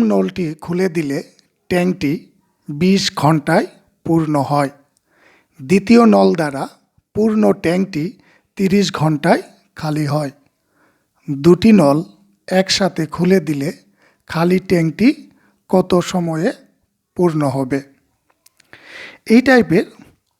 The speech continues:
অঙ্কগুলো মাত্র কয়েক সেকেন্ডের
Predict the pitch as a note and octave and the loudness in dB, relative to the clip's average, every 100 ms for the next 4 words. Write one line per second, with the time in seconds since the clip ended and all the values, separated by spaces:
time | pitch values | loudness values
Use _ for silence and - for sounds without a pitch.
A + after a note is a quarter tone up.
0 | - G3 G#3 F#3 C#3 F3 - _ _ _ | -2 0 0 0 -2 -4 -6 _ _ _
1 | _ E3 E3+ - D#3+ C#4 _ _ _ _ | _ -2 -2 -4 -6 -6 _ _ _ _
2 | - A3 B3 - F3+ D#3+ D3+ | -2 -2 -2 -6 -6 -6 -8